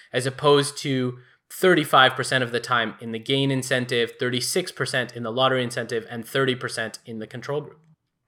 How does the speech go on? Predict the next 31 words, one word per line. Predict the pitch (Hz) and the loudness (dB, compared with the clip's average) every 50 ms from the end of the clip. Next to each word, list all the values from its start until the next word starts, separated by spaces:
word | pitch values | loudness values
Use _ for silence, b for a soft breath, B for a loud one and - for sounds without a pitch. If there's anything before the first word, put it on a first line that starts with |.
| _ - _ | _ -18 _
So | - - 233 | 0 0 4
this | 214 262 247 - | 4 4 6 8
has | 294 277 - | 8 8 8
some, | - - 226 214 208 202 196 190 - - _ _ _ - _ - | 8 8 10 10 8 6 2 -2 -4 -8 _ _ _ -20 _ 0
uh, | 131 131 131 131 131 | 2 4 4 4 2
grounding | 135 - 143 143 139 147 151 156 160 151 | 4 4 6 8 8 8 8 6 4 4
in | 143 127 120 | 4 2 2
behavioral | 127 117 131 139 127 131 131 127 123 | 0 2 2 2 2 4 4 4 4
economic | 120 120 127 120 117 120 120 120 117 - | 4 2 2 2 2 4 4 2 -2 -4
theory, | - - - - - 127 127 123 123 123 123 123 107 - - - | -14 -18 -16 -4 0 2 2 2 2 0 0 -2 -4 -4 -6 -10
uh, | 120 117 113 113 113 107 90 - - _ | -8 -4 -2 0 0 0 -2 -4 -6 _
and | - 127 120 120 123 120 117 117 113 113 - - _ _ _ _ _ _ _ _ _ _ _ _ _ _ _ _ _ _ _ _ _ | -8 -4 -4 -4 -4 -4 -6 -8 -8 -10 -14 -16 _ _ _ _ _ _ _ _ _ _ _ _ _ _ _ _ _ _ _ _ _
is | 151 151 139 | 0 0 0
consistent | - - 165 143 - 175 175 214 208 170 | 2 -2 -2 0 0 0 2 2 2 2
with | 139 135 - | 2 2 4
what | 156 143 127 127 | 4 4 4 4
we | 139 135 | 0 2
would | 131 135 131 | 2 2 2
expect, | 127 - - - 233 269 269 - | 2 -2 2 4 4 4 4 2
and | 190 156 | 0 0
I | 147 139 | 0 0
think | - 165 151 - - | 0 -2 -4 -4 -8
consistent | - 160 143 - 156 139 - 151 123 | -8 -8 -6 -4 -6 -4 -4 -4 -4
with | 123 123 123 | -4 -2 2
our | 135 123 123 | 4 4 6
own | 123 123 123 123 123 120 117 | 6 4 2 0 -2 -2 -4
gut | 107 - 131 131 123 - - - | -2 2 2 2 2 2 -4 -8
instinct | 131 131 135 - - 143 139 135 143 | -6 -6 -6 -4 -4 -6 -4 -2 -2
on | 135 135 | -2 -2
these | 135 135 131 - | -2 -4 -4 -4
things, | - 151 202 240 - | -6 -6 -6 -8 -10